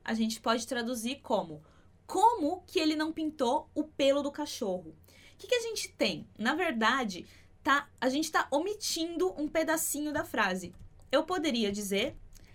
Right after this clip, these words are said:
"Me estás diciendo que él no tiñó el pelo del perro?" Ou seja, você está me dizendo que ele não pintou o pelo do cachorro? Seria a mesma coisa que você tá meio que enfrentando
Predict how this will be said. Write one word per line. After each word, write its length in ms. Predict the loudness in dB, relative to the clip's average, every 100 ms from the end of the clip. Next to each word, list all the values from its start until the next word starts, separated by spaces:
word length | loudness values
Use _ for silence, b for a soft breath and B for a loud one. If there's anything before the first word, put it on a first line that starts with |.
| b
"Me 240 | 2 4 4
estás 460 | 0 0 0 0
diciendo 840 | -2 -4 -2 0 2 2 -2 -4 -6 -2
que 240 | 4 4 4
él 400 | 2 2 0 -4
no 420 | -4 -2 0 0
tiñó 640 | 0 0 0 0 0 0 -2
el 240 | -4 -4 -4 -2
pelo 540 | 2 2 2 -2 -4 -4
del 280 | -2 -2
perro?" 640 | -4 0 2 2 0 -2 -6 -20 -20 -20 -20 0
Ou 140 | 2
seja, 340 | 4 2 0 -2
você 280 | -2 -2 -2
está 240 | 0 -2
me 100 | 0
dizendo 540 | 0 0 0 -2 -2
que 160 | -2 2
ele 180 | 4 4
não 320 | 0 -2 -2
pintou 640 | -4 -8 -2 2 2 0 -4
o 120 | -4
pelo 280 | 2 2 2
do 80 |
cachorro? 720 | -4 -8 -6 -2 -2 0 -4 -6 b b b
Seria 280 | -4 -2 0
a 20 |
mesma 300 | -2 -4 -4
coisa 200 | -4 -4
que 120 | -4
você 200 | -4 -4
tá 160 | -2 -2
meio 200 | 0 0
que 260 | 0 -4
enfrentando 1120 | -4 -6 -6 -8 -8 -2 0 0 -2 -4 -6